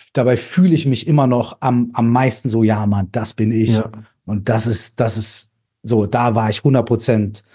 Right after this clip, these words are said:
Speaker 1: äh, auf den Punkt.
Speaker 2: Hm.
Speaker 1: Und dann zu sagen, "Okay, ähm, wie kriegen wir das hin?" Und ob dann die Snares ein bisschen mehr so klingen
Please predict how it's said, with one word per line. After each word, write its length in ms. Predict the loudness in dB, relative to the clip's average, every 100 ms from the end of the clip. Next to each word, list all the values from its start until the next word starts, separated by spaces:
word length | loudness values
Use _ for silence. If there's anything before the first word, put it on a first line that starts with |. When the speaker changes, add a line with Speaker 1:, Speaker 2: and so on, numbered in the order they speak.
| _ _ _ _ -16
Speaker 1:
äh, 60 | -12 -12 -14 -18 -18 -16 -16 -16 -20 _ _
auf 180 | -2 0
den 100 | -2
Punkt. 460 | 0 0 0 -6 -18 _ 0
Speaker 2:
Hm. 160 | 0 0
Speaker 1:
Und 160 | -2
dann 140 | 0 0
zu 120 | 0
sagen, 240 | 0 0
"Okay, 420 | -2 0 0 -2 -10 _ _ -2
ähm, 460 | 0 2 2 -2 _ _ _ _ _ _ _ _ _ _
wie 160 | 0 0
kriegen 240 | 2 2
wir 80 | 2
das 180 | 2 0
hin?" 160 | -2 -4
Und 120 | -4
ob 220 | -4 -2
dann 140 | 0 0
die 80 | 0
Snares 480 | -2 0 0 2 0
ein 60 |
bisschen 360 | 0 0 0 0
mehr 180 | 0 2
so 180 | 2
klingen 500 | 2 0 2 2 0